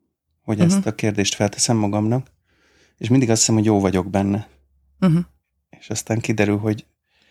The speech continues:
Speaker 1: hogyha még jön kétszer a kérdés, akkor meg nem biztos, hogy annyira.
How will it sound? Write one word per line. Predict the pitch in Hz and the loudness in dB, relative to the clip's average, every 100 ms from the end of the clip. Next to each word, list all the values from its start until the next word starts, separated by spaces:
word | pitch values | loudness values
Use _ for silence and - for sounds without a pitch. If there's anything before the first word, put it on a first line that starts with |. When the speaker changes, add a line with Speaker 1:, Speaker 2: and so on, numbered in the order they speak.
| _ | _
Speaker 1:
hogyha | - 104 107 | -8 -2 2
még | 107 104 | 2 2
jön | 110 104 | 2 2
kétszer | 101 104 104 - | 0 0 0 0
a | 98 | 0
kérdés, | - 107 104 123 127 | 0 -4 -2 -2 -2
akkor | 113 - 120 | -4 -2 0
meg | 117 | 4
nem | 117 107 | 4 4
biztos, | 98 95 117 - | 2 0 -4 -6
hogy | 101 | -4
annyira. | 104 107 107 117 - | -4 -4 -4 -4 -8